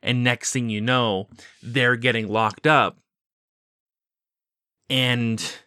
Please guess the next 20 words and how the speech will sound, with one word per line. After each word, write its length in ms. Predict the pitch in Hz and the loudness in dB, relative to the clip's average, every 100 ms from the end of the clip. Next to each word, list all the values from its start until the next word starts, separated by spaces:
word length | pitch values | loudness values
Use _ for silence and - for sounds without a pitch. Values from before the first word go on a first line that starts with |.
| _ _ _ _ _ _ _ | _ _ _ _ _ _ _
and 100 | 139 | 4
those 160 | 160 160 | 6 6
are 120 | 156 | 4
all 360 | 139 156 156 143 | 4 6 8 6
the 120 | 135 | 4
kinds 360 | - 139 135 120 | -2 2 2 4
of 100 | 110 | 4
arguments 680 | 117 120 107 95 92 95 - | 6 4 2 -2 -2 -4 -10
that, 420 | - 117 104 - _ - | -2 2 2 0 _ -8
that 180 | - 123 | -2 0
could 140 | 143 - | -2 0
easily 340 | 170 170 147 | 2 4 4
be 160 | 135 123 | 4 2
made 300 | 120 117 113 | 2 0 0
today 380 | 117 107 113 101 | -4 0 2 2
about 320 | 101 104 - | 0 0 0
why 400 | 120 123 131 127 | 0 4 4 4
that 300 | 117 113 - | 2 0 -2
kind 440 | - 120 110 107 | -6 -2 0 0
of 400 | 101 95 - - | 0 0 -4 -16